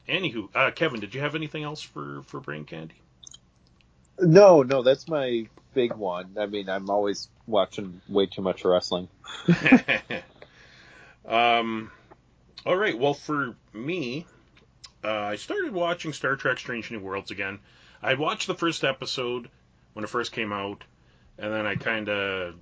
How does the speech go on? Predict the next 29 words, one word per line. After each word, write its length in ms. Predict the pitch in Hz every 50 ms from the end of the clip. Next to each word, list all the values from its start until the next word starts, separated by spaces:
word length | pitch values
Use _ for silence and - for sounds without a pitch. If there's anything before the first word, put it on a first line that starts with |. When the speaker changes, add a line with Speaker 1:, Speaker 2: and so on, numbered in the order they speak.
| - _
Speaker 1:
drifted 340 | - - 101 92 - - 90
off. 240 | 87 85 87 - -
So 80 | -
I've, 140 | 175 - - -
I've 220 | - 175 185 214
watched 220 | 214 202 196 - 156
a 40 | 135
couple 280 | - 143 - - 117
more 200 | 107 104 98 95
episodes, 460 | 92 92 - - - - 110 104 104
and 100 | 135 151
I 40 | 190
gotta 240 | 220 269 277 240 180
say, 500 | - - 160 151 135 131 117 110 104 - _ _ _ _ _ _
out 160 | - 139 160 160
of 80 | 160
the 80 | 139 151
new 160 | 143 156 165
Star 300 | 160 - - 139 131 127
Trek, 260 | - - 120 117 -
this 220 | - 147 127 - 147
is 160 | 127 107 -
definitely 640 | - 120 110 - - 117 104 101 95 101 98 92
a 80 | 87 85
step 280 | - - - 95 - -
in 60 | 90
the 80 | 87 85
right 180 | 82 82 80
direction. 540 | - 82 80 76 73 - - - 82 78